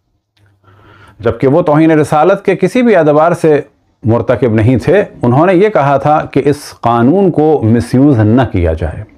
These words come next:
तो फिर हम कभी देखते हैं कि कमसन मसीही बच्ची को कुरान की तौहीन के जुर्म में सज़ा देने की कोशिश की जाती है, जबकि वो कुरान ख़ुद एक मस्जिद के मुल्ला ने जलाया था, कि एक बैंक मैनेजर को तौहीन रिसालत के नाम पर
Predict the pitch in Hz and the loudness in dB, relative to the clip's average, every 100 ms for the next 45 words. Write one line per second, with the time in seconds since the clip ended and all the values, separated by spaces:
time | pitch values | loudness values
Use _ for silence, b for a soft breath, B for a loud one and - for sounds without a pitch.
0 | - 170 254 240 247 214 196 180 180 202 | -6 -4 0 0 2 2 2 0 -2 -2
1 | 208 190 185 160 160 180 190 175 123 131 | -2 0 -2 0 -2 0 -2 0 0 0
2 | - 180 196 147 143 202 196 175 165 160 | 0 0 2 0 -2 -2 0 0 0 -2
3 | 131 135 151 175 - 160 160 - - - | -2 0 2 0 0 0 0 -4 -16 -4
4 | 120 117 95 180 262 233 147 160 156 151 | -2 0 0 2 2 2 0 2 2 2
5 | 143 135 - _ _ _ - 127 135 139 | 2 0 -10 _ _ _ -2 0 2 0
6 | 131 143 147 139 135 127 - _ _ - | 2 2 0 0 0 -2 -10 _ _ -2
7 | 139 - 151 - 139 139 135 156 147 151 | -2 0 -4 0 0 2 2 2 2 0
8 | 139 - 98 107 - 104 - 104 117 135 | -2 -8 -4 -4 -2 -2 0 0 0 0
9 | - 302 339 - - 123 120 123 120 101 | -2 -8 -16 -16 -8 -4 0 -2 -4 -2
10 | 95 92 131 - - 123 98 95 104 107 | -2 0 -2 -4 -4 -2 0 0 2 2
11 | 104 123 95 82 78 78 - - - _ | 2 0 0 -2 -4 -6 -8 -14 -18 _
12 | _ _ - 123 92 104 156 175 156 156 | _ _ -4 0 2 0 0 0 0 2
13 | 156 165 147 160 151 - _ _ _ _ | 2 2 0 0 0 -4 _ _ _ _
14 | _ _ - 131 143 143 131 - 135 143 | _ _ -4 0 2 2 0 0 0 0
15 | 143 139 131 135 135 135 131 | -2 -2 0 2 0 0 -2